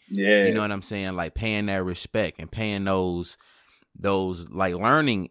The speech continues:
Speaker 2: experiences forward. Like, you know, you have to remind people that what they did for you,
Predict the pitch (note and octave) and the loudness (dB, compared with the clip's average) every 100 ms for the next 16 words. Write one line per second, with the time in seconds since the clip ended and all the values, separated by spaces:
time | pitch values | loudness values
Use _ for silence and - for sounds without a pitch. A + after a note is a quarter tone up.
0 | - F#2 - G#2 F#2+ F2 E2+ - - - | -4 -4 -2 -2 -2 -2 -4 -8 -10 -4
1 | F2 C2+ A1 - D#2+ D#2+ - G2 F#2+ F2+ | -4 -4 -12 -8 -8 -6 -6 -4 -2 -4
2 | F#2+ G2 A#2 A2+ - - G2+ G2 G2 F#2+ | -2 2 4 4 0 -2 0 2 2 2
3 | F#2+ A2 F#2 F2 E2 - - _ _ D#2+ | 0 -4 -4 -6 -8 -16 -20 _ _ -2
4 | F#2+ E2+ D#2+ G#2 F#2+ G2+ E2+ G2 G2 - | 0 0 0 0 2 0 2 0 0 -4
5 | F2+ F2 F2 E2 | -6 -4 -4 -6